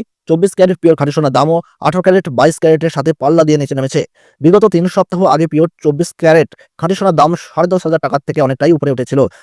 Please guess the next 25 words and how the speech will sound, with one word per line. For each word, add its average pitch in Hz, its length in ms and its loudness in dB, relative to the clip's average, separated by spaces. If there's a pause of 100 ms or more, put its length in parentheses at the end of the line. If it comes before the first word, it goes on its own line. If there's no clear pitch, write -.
(140)
তার 135 180 2
তুলনায় 170 300 2 (320)
আজ 175 100 2 (180)
সস্তা 165 260 -4
হলো 196 180 0
চব্বিশ 151 340 0
ক্যারেট 147 260 0
খাঁটি 131 180 -6
সোনার 123 220 -4
দাম। 127 120 2 (260)
তো - 140 -4
আসুন 185 260 2
প্রিয় 131 200 0
দর্শক, 185 280 2 (120)
এবার 135 140 2
আমরা 139 200 2
সবার 143 260 2
শেষে 170 200 -6
দেখে 175 180 0
নিই 208 100 0 (320)
এক 165 180 4
ভরি 180 180 4
সোনার 156 280 -2
বাজার 139 220 0
রেট 160 140 0